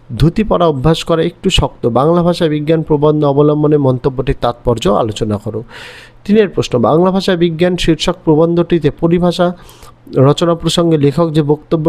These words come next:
প্রকাশ করেছেন তা আলোচনা করো, বা প্রশ্ন এভাবে দিতে পারে, পরিভাষা রচনা একজনের কাজ নয়। বাংলা ভাষা বিজ্ঞান নামক রচনায় পরিভাষা বিষয়ে প্রাবন্ধিকের যে মতামত উল্লিখিত হয়েছে তা নিজের ভাষায় লেখো, বা বাংলা ভাষায় বিজ্ঞান প্রবন্ধে পরিভাষা সমস্যা বিষয়ে লেখক যে আলোচনা করেছেন তা সংক্ষেপে লেখো।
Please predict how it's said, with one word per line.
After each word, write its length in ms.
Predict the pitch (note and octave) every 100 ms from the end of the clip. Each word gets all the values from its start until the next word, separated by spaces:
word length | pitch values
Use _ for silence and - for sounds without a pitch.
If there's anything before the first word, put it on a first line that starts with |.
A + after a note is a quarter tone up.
| D3+
প্রকাশ 300 | D3+ E3 E3
করেছেন 340 | - E3+ E3 C#3
তা 100 | C3
আলোচনা 360 | B2 B2 - D3
করো, 180 | C#3+ E3+
বা 160 | D3+ G3
প্রশ্ন 300 | G3+ F#3+ - F#3
এভাবে 260 | F3+ F#3
দিতে 240 | F3 F3+ E3+
পারে, 160 | E3
পরিভাষা 480 | D3+ E3 E3+ F3+ F3+
রচনা 360 | D#3+ D#3+ F3 C#3 A#2+ - - -
একজনের 480 | C#3+ C3 C#3+ C#3+ C3+
কাজ 200 | C3 A#2+
নয়। 200 | A#2+ A2
বাংলা 320 | G#2 C3 D#3+ D#3+
ভাষা 200 | E3 D#3+
বিজ্ঞান 360 | D3+ D3 D#3
নামক 340 | D3+ C#3 C#3+ D3 -
রচনায় 420 | B2+ - C#3+ B2
পরিভাষা 500 | C#3+ D3 D3+ D#3+ D#3+
বিষয়ে 340 | C#3 C3+ C#3
প্রাবন্ধিকের 640 | - C#3 C#3 E3+ D#3+ D3+ C#3+
যে 100 | C#3
মতামত 400 | C3 B2+ C#3+ C3 C#3+
উল্লিখিত 380 | B2 B2+ - C3
হয়েছে 300 | A#2+ B2 C3
তা 120 | B2
নিজের 280 | A#2 A2+ B2
ভাষায় 300 | B2+ - B2+
লেখো, 180 | C#3 D3+
বা 220 | C3 F#3+ C3+ - - - - -
বাংলা 340 | C3+ E3+ G3
ভাষায় 300 | F#3 F#3 F#3
বিজ্ঞান 340 | D#3+ D3 D3+ D#3+ D#3+ - - - - - -
প্রবন্ধে 420 | E3 C#3+ D3 C#3
পরিভাষা 500 | B2 D#3+ D#3+ E3 -
সমস্যা 400 | D#3+ D3+ D3+ - C#3+
বিষয়ে 320 | C3+ - B2+
লেখক 240 | B2 - C#3+
যে 100 | B2+
আলোচনা 380 | C3 B2 B2 C3+
করেছেন 340 | A#2+ C3 B2 F3+
তা 120 | D#3+
সংক্ষেপে 480 | B2 G#2+ G#2 - A2+
লেখো। 300 | G#2 G#2 G2+